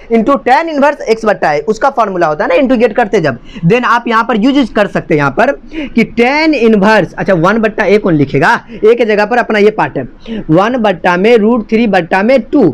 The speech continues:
is the tan inverse x बट्टा में, ये total part x minus one बट्टा टू बट्टा में root three बट्टा टू।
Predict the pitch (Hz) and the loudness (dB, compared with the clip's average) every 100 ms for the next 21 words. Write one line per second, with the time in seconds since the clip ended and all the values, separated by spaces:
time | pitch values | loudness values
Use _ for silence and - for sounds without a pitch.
0 | - - 190 180 226 - 240 262 277 220 | -2 0 0 2 -2 0 0 2 0 2
1 | 214 196 220 175 - - - - 247 254 | 2 4 2 2 -6 -20 -20 -2 0 0
2 | - 196 175 185 160 165 269 233 247 202 | 0 -2 -2 -2 0 2 0 2 0 0
3 | - 131 - - - 202 240 - 240 214 | -2 -6 -6 -20 -6 0 0 0 0 2
4 | 220 226 214 240 226 214 233 220 262 170 | 2 0 0 2 0 0 0 0 0 0
5 | 175 160 208 208 190 208 - 190 185 175 | 0 0 -2 2 2 2 0 0 0 0
6 | - 226 453 - - - - - 196 | 0 0 -2 -16 -20 -20 -14 0 0